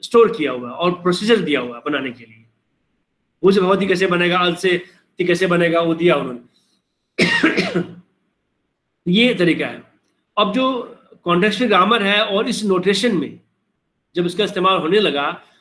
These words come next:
तो programming भाषा के लिए इसको इस्तेमाल किया गया और जिसे compiler बना। Compiler क्या होता है? किसी programming भाषा का grammar होता है, जो ये check करता है कि जो हमने लिखा है वो सही है कि नहीं है। मान लीजिए मैंने सी में, Java में कोई code लिखा, उसका compiler ये चेक करेगा कि उसमें सही लिखा हुआ है कि नहीं,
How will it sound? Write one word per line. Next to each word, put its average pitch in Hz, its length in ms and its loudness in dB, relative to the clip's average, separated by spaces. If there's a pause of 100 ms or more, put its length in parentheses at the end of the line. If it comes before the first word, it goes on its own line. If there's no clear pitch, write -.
(140)
तो 180 100 4
programming 175 580 2
भाषा 175 300 0
के 165 140 -4
लिए 160 200 2
इसको 170 220 -6
इस्तेमाल 143 360 -6
किया 135 240 -10
गया 151 160 -4
और 165 100 -2
जिसे 151 180 -6
compiler 156 520 0
बना। - 180 -8
Compiler 190 400 0
क्या 233 140 2
होता 220 220 0
है? 240 220 -4 (340)
किसी 180 240 0
programming 196 580 0
भाषा 170 220 -4
का 196 100 -2
grammar 160 280 2
होता 117 320 -10
है, - 80 -20 (920)
जो 180 80 6
ये 214 120 4
check 240 200 -2
करता 196 220 0
है 202 80 2
कि 175 60 -2
जो 180 80 2
हमने 180 140 2
लिखा 175 200 2
है 202 60 0
वो 196 80 2
सही 175 220 2
है 143 160 0
कि 147 100 -8
नहीं 120 160 -10
है। 113 120 -20
मान 151 160 -4
लीजिए 180 180 0
मैंने 180 200 0
सी 185 220 -2
में, 175 160 2
Java 156 220 2
में 175 140 0
कोई 170 120 -2
code 175 240 -2
लिखा, 135 460 -14 (400)
उसका 175 180 -4
compiler 180 380 2
ये 180 140 2
चेक 190 220 -2
करेगा 151 300 0
कि 156 120 -4
उसमें 165 240 -2
सही 156 200 -4
लिखा 156 200 -4
हुआ 156 140 0
है 143 100 -4
कि 139 100 -8
नहीं, 123 140 -14